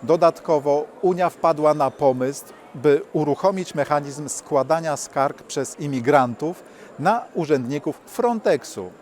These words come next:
z tytułu naruszania praw człowieka. To oznacza całkowity paraliż tej organizacji powołanej do ochrony zewnętrznych granic Unii. Jeśli do tego dodamy fakt, że według pewnej niemieckiej gazety największym zagrożeniem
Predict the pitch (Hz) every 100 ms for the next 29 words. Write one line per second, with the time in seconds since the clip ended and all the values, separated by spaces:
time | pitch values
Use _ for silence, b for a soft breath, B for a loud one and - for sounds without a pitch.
0 | - - - 165 156 196 190 165 131 117
1 | - 135 131 - 123 - 120 107 98 -
2 | 80 - B B B B B - - 220
3 | 202 135 135 107 - 110 - - - 147
4 | 143 156 160 220 208 - 131 131 139 131
5 | 135 131 120 120 117 104 98 92 131 196
6 | - - - 185 175 180 143 117 131 156
7 | 143 143 151 - 139 - 131 139 143 147
8 | 110 180 175 143 143 139 139 127 110 113
9 | 113 - 131 104 90 87 - B B B
10 | B B - 208 233 196 170 - 160 143
11 | 135 135 131 113 - 120 113 - - 120
12 | 123 131 127 117 - 214 185 175 147 139
13 | 147 - 127 120 110 131 - 120 117 117
14 | 220 226 - 147 147 123 131 131 160 139
15 | 113